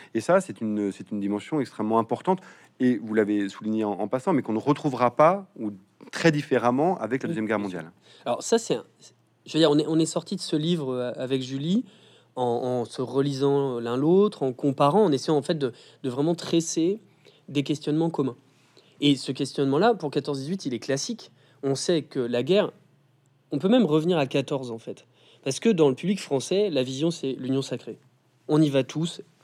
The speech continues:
Speaker 2: Côté français, c'est à peu près logique. Le, le, le, le pays est attaqué, euh, par l'Allemagne, violation de la neutralité belge, et cetera. Mais en réalité, c'est beaucoup plus ambigu. Ça a été montré par Jean-Jacques Becker il y a quarante ans. En Allemagne, un pays qui va agresser euh, ses voisins, tout en étant agressé par la Russie sur sa frontière est,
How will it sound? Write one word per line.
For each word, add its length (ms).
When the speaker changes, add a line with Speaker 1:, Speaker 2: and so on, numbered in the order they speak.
Speaker 2:
Côté 240
français, 340
c'est 140
à 60
peu 100
près 180
logique. 440
Le, 440
le, 180
le, 200
le 140
pays 240
est 40
attaqué, 520
euh, 140
par 200
l'Allemagne, 460
violation 480
de 60
la 180
neutralité 480
belge, 240
et 60
cetera. 220
Mais 60
en 20
réalité, 300
c'est 120
beaucoup 220
plus 180
ambigu. 360
Ça 120
a 40
été 160
montré 280
par 160
Jean-Jacques 300
Becker 240
il 40
y 40
a 60
quarante 400
ans. 180
En 140
Allemagne, 500
un 140
pays 160
qui 140
va 280
agresser 840
euh, 180
ses 180
voisins, 500
tout 200
en 60
étant 200
agressé 380
par 160
la 100
Russie 280
sur 180
sa 120
frontière 420
est, 400